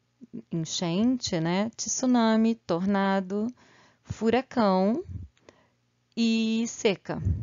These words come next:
Ok? Essas são as cinco mudanças climáticas ou desastres naturais mais frequentes que a gente enfrenta.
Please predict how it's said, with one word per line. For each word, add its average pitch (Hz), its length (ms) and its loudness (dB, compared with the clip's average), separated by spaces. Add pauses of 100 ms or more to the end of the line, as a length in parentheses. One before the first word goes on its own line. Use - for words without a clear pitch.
(1300)
Ok? 180 480 -4 (840)
Essas 170 300 -6
são 185 220 0
as 185 140 -2
cinco 190 340 -4
mudanças 180 560 -2
climáticas 175 840 -4
ou 160 160 -2
desastres 170 720 -4
naturais 170 640 -2
mais 180 260 0
frequentes 202 1040 -2 (480)
que - 80 -4
a 214 60 2
gente 202 360 2
enfrenta. - 560 -4